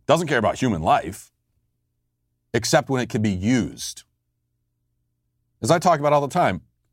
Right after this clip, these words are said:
h-, human life in this culture, all human life, black or white, um, is a commodity. It's something to be used.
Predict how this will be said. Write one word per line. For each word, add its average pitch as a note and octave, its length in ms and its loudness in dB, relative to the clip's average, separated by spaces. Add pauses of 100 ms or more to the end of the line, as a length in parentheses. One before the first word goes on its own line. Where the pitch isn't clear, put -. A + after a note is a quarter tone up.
(240)
h-, - 180 -20
human D#3+ 320 0
life C#3 220 2
in A#2 80 -2
this D#3+ 140 -2
culture, A2 480 -2 (1000)
all F#3 280 6
human A#2 320 0
life, D2+ 420 -6 (1300)
black D3 260 4
or C#3+ 140 4
white, C3+ 320 0 (1400)
um, G#2 340 2 (180)
is A#2 200 0
a A#2+ 40 0
commodity. A#2 640 0 (680)
It's G2+ 140 -4
something B2+ 360 0
to A2 100 -6
be A2 100 0
used. F#2+ 580 -2